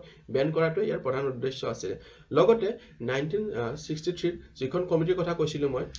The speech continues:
Committee on National Integration and Regionalization, সেইখনে কৈছিলে যে কিছুমান reasonable ৰেষ্ট্ৰিকশ্যন আমাৰ fundamental ৰাইটছৰ ওপৰত লাগে। চ'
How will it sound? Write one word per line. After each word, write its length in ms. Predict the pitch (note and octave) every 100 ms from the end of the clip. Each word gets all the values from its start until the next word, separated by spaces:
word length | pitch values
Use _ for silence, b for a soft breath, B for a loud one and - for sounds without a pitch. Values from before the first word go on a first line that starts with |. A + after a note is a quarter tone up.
| -
Committee 320 | D3+ D#3 E3+ G#3
on 160 | D#3 E3
National 300 | C#3+ - E3+
Integration 520 | C#3+ C3 D#3+ E3 D#3+ D#3
and 160 | D#3 D#3
Regionalization, 580 | C3 C#3+ D#3 D3+ D3 D3
সেইখনে 340 | E3+ D3 E3 F3+ B B B
কৈছিলে 320 | - D#3+ - E3
যে 100 | E3
কিছুমান 360 | F3 D#3 F3+ F#3+
reasonable 420 | C3 D#3 E3 G3+
ৰেষ্ট্ৰিকশ্যন 500 | E3 B2+ - D#3+ - -
আমাৰ 200 | B2+ E3
fundamental 540 | E3 C#3+ D3 D3 E3 -
ৰাইটছৰ 340 | B2+ A2+ D3
ওপৰত 220 | C#3+ - F3+
লাগে। 240 | B2 A2+ G2 - B B B
চ' 260 | - C3